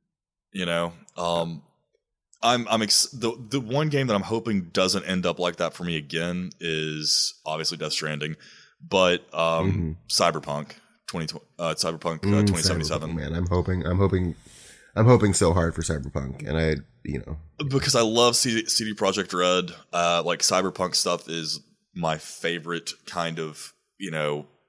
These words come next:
Speaker 1: fantasy genre. Um,
Speaker 2: It's got Keanu Reeves in it. How could it be bad?
Speaker 1: That's what I'm also saying,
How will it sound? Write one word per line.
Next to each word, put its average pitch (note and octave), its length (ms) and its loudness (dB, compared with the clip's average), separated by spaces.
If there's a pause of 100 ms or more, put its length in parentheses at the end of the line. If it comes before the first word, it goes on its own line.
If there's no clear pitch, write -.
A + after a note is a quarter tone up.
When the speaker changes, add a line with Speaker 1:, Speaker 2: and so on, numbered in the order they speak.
(640)
Speaker 1:
fantasy E2 580 0
genre. D#2+ 640 0 (1040)
Um, D2+ 500 -4
Speaker 2:
It's C3+ 180 4
got F3 300 4
Keanu D#3 560 4
Reeves D#3+ 260 6
in B2 80 8
it. G#2 80 8
How A2+ 120 8
could C#3 140 2
it C3+ 60 2
be C3+ 80 0
bad? C3 420 2
Speaker 1:
That's F#3 260 4
what F#3 100 6
I'm F#3 140 6
also F3+ 300 6
saying, A2 560 4